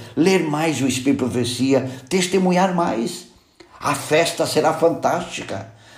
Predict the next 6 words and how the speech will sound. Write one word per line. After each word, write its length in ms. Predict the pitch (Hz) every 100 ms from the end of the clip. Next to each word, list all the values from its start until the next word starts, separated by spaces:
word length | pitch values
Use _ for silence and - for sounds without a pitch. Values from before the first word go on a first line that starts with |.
| -
Não 240 | 180 202
podemos 480 | 190 185 185 196 185
ficar 320 | 185 180 180
fora 680 | 165 - 165 185 190 - - - - - _
por 200 | - 185
preguiça 1040 | 185 180 123 - 180 202 - 185 156 -